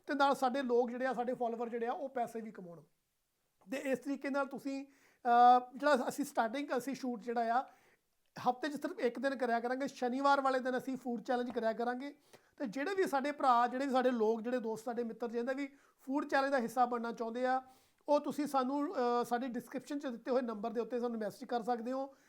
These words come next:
ਦੂਜੀ ਗੱਲ, ਸਾਨੂੰ ਤੁਸੀਂ ਕਾਲ ਕਰ ਸਕਦੇ ਹੋ, ਅਹ, ਤੁਸੀਂ ਡਾਇਰੈਕਟਲੀ ਸਾਨੂੰ ਆਪਣਾ ਜਿਹੜਾ ਹੈਗਾ ਆ, ਅਹ, ਸਾਡੇ ਕੁਮੈਂਟ ਬਾਕਸ ਦੇ ਵਿੱਚ ਜਾ ਕੇ ਕੁਮੈਂਟ ਕਰਕੇ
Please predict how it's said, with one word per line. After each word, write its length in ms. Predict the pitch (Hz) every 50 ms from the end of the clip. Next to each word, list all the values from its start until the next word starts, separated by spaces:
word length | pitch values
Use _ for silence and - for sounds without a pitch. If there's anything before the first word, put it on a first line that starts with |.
| _ - _ 226
ਦੂਜੀ 260 | 254 262 247 302 285
ਗੱਲ, 200 | 302 294 294 277
ਸਾਨੂੰ 380 | 277 277 254 247 254 285 294
ਤੁਸੀਂ 240 | 294 262 - 294 285
ਕਾਲ 300 | 285 - 254 240 247 262
ਕਰ 180 | 254 269 254 240
ਸਕਦੇ 320 | - 269 247 226 233 262
ਹੋ, 200 | 269 277 285 285
ਅਹ, 540 | 285 - - - - _ _ 262 254 262 254
ਤੁਸੀਂ 260 | 254 277 - 277 294
ਡਾਇਰੈਕਟਲੀ 440 | 240 240 262 262 254 311 311 311 285
ਸਾਨੂੰ 420 | 285 269 247 247 269 277 277 -
ਆਪਣਾ 380 | - 233 233 233 233 262 262 262
ਜਿਹੜਾ 220 | 254 254 247 254
ਹੈਗਾ 420 | 214 220 220 226 233 233 240 247 254
ਆ, 200 | 254 - 254 240
ਅਹ, 40 | 226
ਸਾਡੇ 220 | 226 247 240 247
ਕੁਮੈਂਟ 320 | 247 - 233 240 262 254
ਬਾਕਸ 260 | 294 294 277 262 269 -
ਦੇ 100 | 269 254
ਵਿੱਚ 200 | 240 226 233 233
ਜਾ 180 | 220 214 214
ਕੇ 100 | 208 262
ਕੁਮੈਂਟ 320 | 262 294 254 240 269 277 -
ਕਰਕੇ 460 | - 254 233 226 - 254 254 254